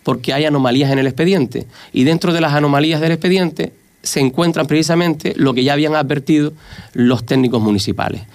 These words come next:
Por tanto, el problema que hoy tenemos con la finca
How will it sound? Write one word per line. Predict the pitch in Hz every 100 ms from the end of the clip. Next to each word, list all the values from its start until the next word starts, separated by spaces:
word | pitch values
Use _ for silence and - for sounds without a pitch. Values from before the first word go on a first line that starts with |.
| - -
Por | 120
tanto, | 156 143 135 -
el | 113
problema | 110 117 151
que | 165
hoy | 156
tenemos | 160 175 165
con | - 156
la |
finca | 156 180 147 151